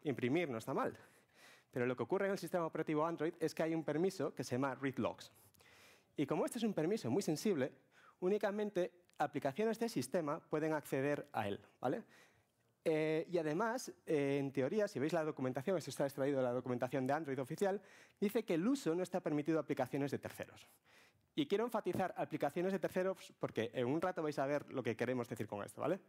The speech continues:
El caso es que el, el sistema operativo Android es una plataforma open source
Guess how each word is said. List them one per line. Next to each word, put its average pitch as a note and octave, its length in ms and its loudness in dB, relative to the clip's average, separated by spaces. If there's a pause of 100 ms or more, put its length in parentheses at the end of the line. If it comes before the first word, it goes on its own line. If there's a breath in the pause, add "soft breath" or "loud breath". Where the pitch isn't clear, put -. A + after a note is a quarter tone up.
(1200 loud breath)
El C#3+ 100 0
caso C4 300 0
es F3 100 -2
que D3 320 -2 (1300 soft breath)
el, C3+ 520 2
el C#3 200 0
sistema C#3+ 280 -2
operativo G#3 340 0
Android F3 240 0
es D3+ 200 -2
una D#3+ 180 2
plataforma C3 460 -2
open G#2+ 180 -4
source - 320 -10